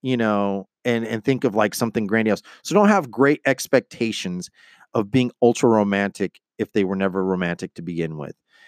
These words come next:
And I think that's one of the things in relationships, um, when you first start dating, you, you pull out all the stops, you try to be romantic, and then you get in that relationship, and then it kinda stops. Me, I never stopped.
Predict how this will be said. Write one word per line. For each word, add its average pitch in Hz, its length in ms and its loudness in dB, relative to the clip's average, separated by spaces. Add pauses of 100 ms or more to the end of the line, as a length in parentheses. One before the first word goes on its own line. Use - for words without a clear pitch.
(160)
And 113 100 2
I 135 160 2
think 135 180 -2
that's 135 200 2
one 135 100 2
of 135 60 4
the 123 40 2
things 123 280 -2
in 123 280 -2
relationships, 107 840 -2
um, 98 220 -6
when 101 80 -6
you 98 80 -6
first 98 200 -6
start 95 220 0
dating, 92 300 -4
you, 90 240 -12
you 92 160 -12
pull 110 180 2
out 104 140 4
all 98 100 2
the - 80 -4
stops, 95 400 0
you - 60 -20
try 92 180 -2
to 92 60 0
be 87 160 -4
romantic, 85 520 -6 (460)
and 90 140 -6
then 92 160 -4
you 90 80 -4
get 92 100 0
in 90 80 -2
that 85 140 -8
relationship, 90 560 -2
and 87 60 -8
then 85 80 -6
it - 80 -16
kinda 76 180 -12
stops. - 340 -10
Me, 151 220 2
I 127 100 2
never 127 220 0
stopped. - 420 -8